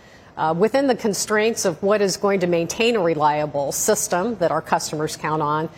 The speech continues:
and also keeping an eye on affordability. And so I think that combination is something that we can't lose sight of as we, uh, make the important progress on carbon,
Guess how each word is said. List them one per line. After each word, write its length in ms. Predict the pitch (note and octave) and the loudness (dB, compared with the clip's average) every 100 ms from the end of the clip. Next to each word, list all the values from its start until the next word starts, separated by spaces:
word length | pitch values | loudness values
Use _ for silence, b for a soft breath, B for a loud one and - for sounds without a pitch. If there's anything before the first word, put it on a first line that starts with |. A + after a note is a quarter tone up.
| B B | B B
and 100 | A3+ | 4
also 300 | A#3 B3+ B3+ | 4 4 0
keeping 300 | - A#3 G#3 | 0 0 2
an 80 | F#3+ | 2
eye 180 | F#3 F#3 | 2 2
on 80 | F3 | -2
affordability. 720 | - E3+ D#3+ C#3 - - - - B B B B B | 0 0 0 -2 -6 -10 -14 -20 B B B B B
And 160 | G3+ F#3 | -2 2
so 260 | - A3 | 2 4
I 120 | G3+ A3+ | 4 2
think 200 | C4+ B3+ | 0 2
that 200 | A#3+ B3 | 0 2
combination 580 | B3+ A3+ A3 G#3 G#3 F#3 | -2 0 0 0 0 -2
is 120 | F3 | 0
something 440 | G3+ F#3 G3+ F3 | 0 0 0 0
that 140 | F3 E3 | 0 0
we 100 | F3 | -4
can't 320 | - G3 F#3 | -2 -2 0
lose 200 | E3+ D#3 | 0 0
sight 280 | F3 F3 F3 | 2 2 2
of 280 | C#3+ C#3+ | 0 -2
as 200 | D#3 D3+ | -4 -4
we, 380 | E3 D#3+ D#3+ D#3+ | -2 0 0 -2
uh, 220 | D3+ D#3+ | -2 -2
make 480 | E3 G3 G3 - - | 0 2 2 -4 -14
the 180 | F3 F3 | -4 -2
important 420 | E3 - G3+ F3 | -2 -2 -2 -2
progress 540 | - F3 F3 E3+ D#3+ - | 0 0 2 0 0 -4
on 140 | D3+ | -6
carbon, 480 | - G#3 F#3+ D3+ | 0 0 2 -2